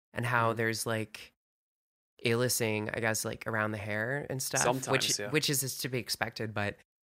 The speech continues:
Speaker 1: I didn't notice it, and I played on, played it on a huge T V, but also my, I have my T V calibrated as well, so, like, I don't have any of the sharpness on my T V turned up. Like, the sharpness is at
Speaker 2: Ah, I see.
Speaker 1: zero.
Speaker 2: Yeah, yeah,
Speaker 1: So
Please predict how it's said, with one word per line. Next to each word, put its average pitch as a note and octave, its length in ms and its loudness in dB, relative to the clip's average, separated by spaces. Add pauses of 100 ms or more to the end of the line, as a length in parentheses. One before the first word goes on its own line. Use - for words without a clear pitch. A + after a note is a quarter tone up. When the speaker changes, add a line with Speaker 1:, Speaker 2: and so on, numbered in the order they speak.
(180)
Speaker 1:
I A#2+ 80 4
didn't C#3+ 220 0
notice A#2+ 340 0
it, G#2+ 120 -2
and G#2+ 100 -2
I A#2 60 0
played C3+ 280 -4
on, A#2+ 180 0 (120)
played B2 240 -4
it A#2 60 -4
on A2 120 0
a A2 40 -4
huge B2 320 -4
T B2 120 -2
V, A#2+ 140 -2
but A2 160 0
also C3 320 2
my, A#2 240 0
I - 60 2
have C#3 180 0
my D3 80 0
T B2+ 220 -4
V A2+ 160 -6
calibrated B2+ 640 -2
as G#2 140 -4
well, G#2+ 180 0
so, C3 180 -2
like, A2+ 280 -2 (640)
I A#2 60 8
don't C3+ 160 8
have B2+ 260 6
any A#2+ 220 4
of B2 60 2
the A2+ 80 0
sharpness G#2+ 560 0
on G2+ 100 2
my G2 120 0
T G2 180 -6
V G2 180 -4
turned G2 300 -2
up. F2+ 200 2
Like, F2+ 140 -4
the G2+ 80 -2
sharpness A2 480 0
is A2 140 -4
at G#2 100 2
Speaker 2:
Ah, A2 120 2
I G2 100 4
see. G2 100 8
Speaker 1:
zero. F#2+ 240 4
Speaker 2:
Yeah, A#2 80 2
yeah, A#2+ 220 4
Speaker 1:
So - 80 4